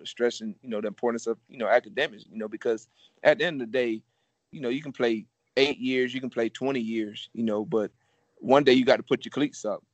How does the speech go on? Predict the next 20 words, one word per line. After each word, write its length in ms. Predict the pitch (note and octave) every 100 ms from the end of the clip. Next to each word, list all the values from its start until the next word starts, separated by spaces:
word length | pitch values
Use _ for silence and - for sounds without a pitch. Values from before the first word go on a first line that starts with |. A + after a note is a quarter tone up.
| _ -
you 80 |
know, 240 | A2+ A2 A2
and 220 | A2 A2
you 80 | B2+
have 160 | A2+
to 80 | A2
be 140 | A#2 A#2+
able 120 | A2+
to 140 | A2
fall 240 | G2 A#2 A#2
back 240 | G#2+ B2
on 120 | A2 A2
something. 240 | A2+ G#2+
And 100 | A2
I 80 | A#2+
was 140 | A2+
so 160 | - B2
close 280 | - C3 C3
to 80 |
graduating, 720 | A2 A#2+ C#3+ B2 A2 G#2+ A2